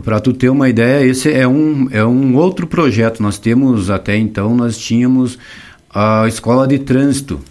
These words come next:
que é um projeto que atende crianças somente até sete anos de idade, devido aos nossos carrinhos elétricos eles serem infantis.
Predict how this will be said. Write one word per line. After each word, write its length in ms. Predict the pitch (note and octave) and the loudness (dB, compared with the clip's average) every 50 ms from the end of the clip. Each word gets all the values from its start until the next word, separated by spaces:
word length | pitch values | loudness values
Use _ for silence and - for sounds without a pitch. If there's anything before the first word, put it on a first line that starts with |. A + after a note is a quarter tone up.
| - - - - - - - - F#2+ F2+ | -20 -20 -20 -20 -20 -20 -20 -16 -16 -14
que 320 | - - G2+ G2 G2 G2+ | -8 -4 -2 -2 0 0
é 100 | G2 G2 | 0 0
um 140 | G2+ G2+ G#2 | -2 -2 -4
projeto 640 | F#2+ - A2+ G#2+ G2+ F2 G#2 G#2 G2 F#2+ - C3 A2 | -2 -2 -2 -2 -2 0 0 0 0 0 0 -2 -4
que 160 | - - A2 | 0 0 -2
atende 380 | G2 - - G#2 G#2+ A2+ A#2 | -2 0 -2 0 0 0 0
crianças 480 | A2+ - G2+ G#2 A2 A2+ - A#2 G#2 F#2+ | 0 0 0 0 0 0 -2 -2 -4 -4
somente 600 | - - G#2+ G2+ G2+ G#2+ A#2+ B2+ C3 - A2+ G#2 - | -2 -2 0 0 2 0 0 0 0 -2 -4 -4 -4
até 320 | G2 F#2 - - G#2 G2+ G#2 | -6 -8 -4 -2 -2 -2 -2
sete 420 | - - - G2+ G#2 - - F#2+ | -2 -4 -4 -4 -4 -2 -2 -2
anos 320 | F#2 G2 G#2+ A#2 A2 F2+ | 0 0 0 0 -2 -2
de 120 | E2+ F2 F2 | -4 -6 -6
idade, 500 | E2 E2+ F2+ G2 A2+ B2+ A#2+ G#2 F2 E2 | -4 -2 -2 -2 0 0 -2 -2 -2 -4
devido 400 | D#2+ F#2 F2 F2 G2 G2 G2+ G2 | -4 -6 -4 -2 -4 -4 -2 -2
aos 100 | F#2 F#2 | -4 -2
nossos 300 | F#2 F#2 - - F#2 - | -4 -4 -6 -8 -10 -8
carrinhos 500 | - G#2 F#2+ F2 E2+ G2 G2+ G#2 G2 F#2+ | -4 -4 -4 -4 -2 -4 -4 -4 -2 -2
elétricos 560 | G2 F#2 F#2 G2 G#2 G2+ - - G2+ E2+ E2+ | -4 -2 -2 -2 -4 -4 -6 -8 -8 -6 -6
eles 280 | F2+ F2 F2+ F2+ F2 - | -6 -6 -6 -6 -8 -8
serem 280 | - F#2 F#2 F#2 F#2+ | -6 -6 -4 -4 -4
infantis. 680 | F#2+ F2+ - G#2 G2 G2+ G2 - - B2 C3+ D3+ D3+ - | -4 -6 -6 -6 -4 -4 -4 -2 -2 -2 -2 -2 -4 -8